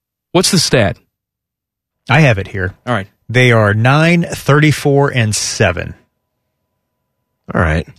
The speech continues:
Speaker 3: That's sucky. I was hoping for worse.
Speaker 1: Why did I think it was ninety times?
Speaker 3: Yeah, that's a lot. That's a lot of games
Speaker 1: Yeah,
Speaker 3: at
Speaker 1: that is a lot of
Speaker 3: Nashville.
Speaker 1: games. A lot of games.
Speaker 3: <laughs> That's, that's too many. That doesn't add up.
Speaker 1: Uh, Buckeyes getting ready for the Rose Bowl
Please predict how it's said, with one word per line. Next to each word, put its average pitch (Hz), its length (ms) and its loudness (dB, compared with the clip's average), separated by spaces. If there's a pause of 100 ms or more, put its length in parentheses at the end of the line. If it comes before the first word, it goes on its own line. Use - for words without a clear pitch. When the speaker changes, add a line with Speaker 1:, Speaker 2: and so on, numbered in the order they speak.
(140)
Speaker 3:
That's - 180 -4
sucky. 92 520 -4 (120)
I 151 60 0
was 147 120 0
hoping 143 280 0
for 98 140 -2
worse. 92 480 0 (640)
Speaker 1:
Why 147 140 0
did 240 80 2
I 185 80 2
think 180 180 -2
it 160 60 -2
was 147 180 0
ninety 117 420 2
times? 104 580 -2
Speaker 3:
Yeah, 107 280 -6
that's 190 180 0
a 156 60 4
lot. 131 300 2
That's 208 180 -2
a 139 60 2
lot 131 300 2
of 131 100 0
games 104 340 2
Speaker 1:
Yeah, 143 80 2
Speaker 3:
at 135 60 2
Speaker 1:
that 143 240 2
is 120 80 2
a - 20 0
lot 113 120 0
of 107 120 0
Speaker 3:
Nashville. 107 80 2
Speaker 1:
games. 95 300 -4
A - 20 -6
lot 110 160 0
of 98 60 -2
games. 90 220 -4
Speaker 3:
<laughs> - 180 -2
That's, - 340 -4
that's - 320 -12
too 160 160 -4
many. 104 260 0
That 107 140 0
doesn't 110 220 -2
add 104 160 0
up. 95 240 -4 (140)
Speaker 1:
Uh, 117 160 2
Buckeyes 143 420 2
getting 127 180 2
ready 127 180 2
for 120 120 0
the 110 80 2
Rose 113 280 2
Bowl 107 520 2